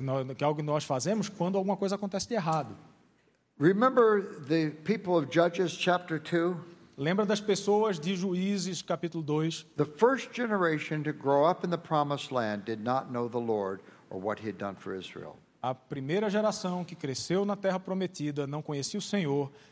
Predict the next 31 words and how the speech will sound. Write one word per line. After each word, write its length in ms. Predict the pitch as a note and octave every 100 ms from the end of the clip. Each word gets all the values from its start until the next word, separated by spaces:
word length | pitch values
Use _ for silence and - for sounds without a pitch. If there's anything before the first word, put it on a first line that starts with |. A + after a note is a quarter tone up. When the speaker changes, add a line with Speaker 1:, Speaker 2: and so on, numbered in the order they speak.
| _
Speaker 1:
nem 180 | C3+ C#3+
o 40 |
que 100 | D3
ele 100 | C#3
havia 200 | C3 C3+
feito 280 | C3 C3+ C3
por 120 | C#3
Israel. 440 | C3 C#3+ C3+ A2+ G#2 - -
Speaker 2:
How 120 | D3+ F3+
did 160 | G#3+
that 180 | F#3 F3+
happen? 460 | D#3+ E3+ E3+ G3+ G3 - - - -
Speaker 1:
Como 160 | D3
é 40 | D#3
que 60 |
isso 100 | -
aconteceu? 600 | E3 E3+ E3 - G3 G#3+ G3+ - -
Speaker 2:
They 160 | - C#3
failed 500 | C#3 - G#3+ A#3 A3+
to 120 | G#3+
do 340 | - F#3+ D#3 C#3
what 240 | B2+ C3+
God 340 | C3+ C3+ C3+ -
called 440 | - F#3+ G3+ F3+
them 160 | E3+ C#3+
to 160 | C3
do 420 | A2+ A#2+ A2 A2 G#2+ - -
in 80 | A#2
Deuteronomy 760 | A2+ C#3 C3 A#2+ B2+ A2+ G#2 G2+
chapter 380 | - F#2 - F#2+
six. 560 | - - - - -